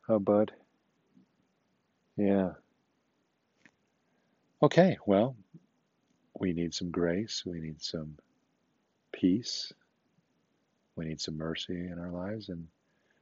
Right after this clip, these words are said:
whatever you're gonna do next, go with the presence of God, knowing that He's, as John Ortberg says,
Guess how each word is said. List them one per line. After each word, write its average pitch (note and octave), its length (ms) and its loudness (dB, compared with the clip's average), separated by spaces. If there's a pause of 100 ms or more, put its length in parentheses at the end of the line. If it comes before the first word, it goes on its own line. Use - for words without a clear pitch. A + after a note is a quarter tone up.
(120)
whatever F#2+ 320 8
you're F#2+ 160 8
gonna F#2+ 140 2
do G2 160 6
next, G2+ 480 -2 (1300)
go F#2 580 2
with F#2 220 -2
the - 80 -4
presence F#2+ 760 -6 (1700)
of F2+ 160 -4
God, F2 380 0
knowing F2+ 380 -2
that E2+ 240 -6 (200)
He's, F2+ 380 -4 (800)
as E2 120 -8
John F2+ 280 0
Ortberg F2 480 0
says, F2+ 420 -2